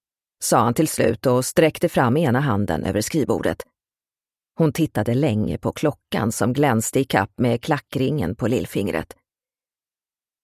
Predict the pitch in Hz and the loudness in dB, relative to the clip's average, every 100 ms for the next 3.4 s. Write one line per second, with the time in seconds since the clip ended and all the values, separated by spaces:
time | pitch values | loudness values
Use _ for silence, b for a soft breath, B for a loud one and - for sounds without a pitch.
0 | _ _ _ _ - 240 226 240 220 196 | _ _ _ _ 2 4 4 4 4 4
1 | 185 190 - 226 160 - 165 156 82 - | 2 0 0 2 2 0 0 0 -2 -8
2 | _ _ _ _ _ - - 107 87 82 | _ _ _ _ _ -10 -2 0 0 -2
3 | - 80 65 - | -4 -4 -4 -10